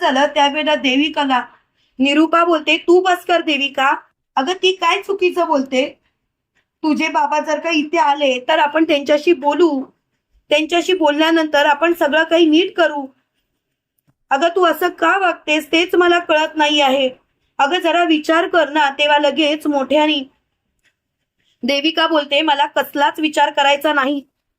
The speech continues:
तुमचा माझ्यावरती विश्वास नाहीये का? नसेल तर नसेल नाही सांगा." त्यावेळेला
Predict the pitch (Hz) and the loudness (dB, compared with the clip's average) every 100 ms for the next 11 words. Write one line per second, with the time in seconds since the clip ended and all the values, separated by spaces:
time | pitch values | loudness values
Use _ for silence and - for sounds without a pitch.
0 | _ _ _ - 339 320 349 339 302 330 | _ _ _ 2 4 4 2 2 0 0
1 | 330 339 330 320 302 320 330 349 339 339 | 0 0 0 0 -2 -2 0 0 2 0
2 | 330 269 262 - _ _ _ 285 294 320 | 0 -2 -4 -8 _ _ _ -2 0 0
3 | 320 349 339 302 277 320 330 339 285 294 | 0 0 0 0 0 0 -2 -2 0 0
4 | 349 370 277 262 302 302 277 302 285 247 | 0 0 2 2 2 0 0 0 0 -2